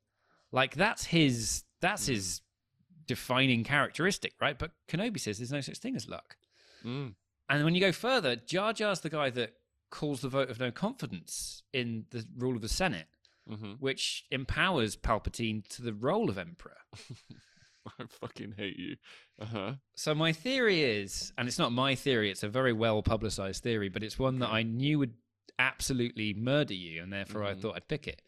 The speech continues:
Speaker 2: Thank you.
Speaker 1: is that Jar Jar is in fact an incredibly powerful Sith Lord.
Speaker 2: Mm. Mm.
Speaker 1: And I don't think you can refute it.
Speaker 2: I mean,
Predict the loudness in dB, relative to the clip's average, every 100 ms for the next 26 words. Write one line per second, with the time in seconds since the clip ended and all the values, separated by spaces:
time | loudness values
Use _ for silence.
0 | -20 -10 -8 -6 -2 0 -2 -2 4 8
1 | 8 8 6 6 2 0 -4 2 2 2
2 | -4 -6 -4 -2 0 0 0 -2 0 0
3 | -2 -6 -6 -6 -6 -10 -12 -20 _ _
4 | _ -12 -8 -8 -10 -14 _ _ _ _
5 | _ _ _ -20 -20 _ _ -14 -10 -8
6 | -8 -8 -10 -6 -4 0 0 0 -2 -2
7 | -2 -4 -4 -4 -6 -12 _ _ _ _
8 | _ _ _ _ -20 _ _ _ _ _
9 | _ -10 -6 -2 -2 -2 -2 -4 -6